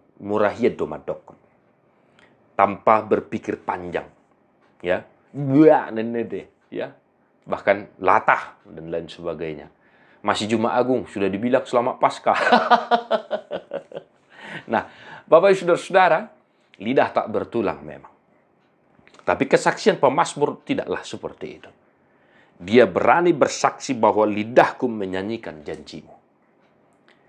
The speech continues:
Dia berani menyatakan itu karena pemazmur Daud mengenal Tuhan itu. Dia mengenal janji-janji Tuhan itu.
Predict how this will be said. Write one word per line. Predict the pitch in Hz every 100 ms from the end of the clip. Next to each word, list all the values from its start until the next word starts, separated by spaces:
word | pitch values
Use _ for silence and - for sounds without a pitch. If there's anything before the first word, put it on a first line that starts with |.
| _ _
Dia | 90 101 90
berani | 98 113 123 127
menyatakan | 120 110 98 135 147 120 113
itu | 117 135
karena | 104 92 110
pemazmur | - 101 98 - - 117 151 175 _ _ _ _ _
Daud | 98 92 98 123 127 - _ _ -
mengenal | 104 101 104 90 -
Tuhan | - - 87
itu. | 87 82 123 196 _ _ _ _ -
Dia | 90 107 110
mengenal | 101 98 98 104 101 95
janji-janji | 117 113 104 92 92 85 82 -
Tuhan | 90 82 78
itu. | 76 -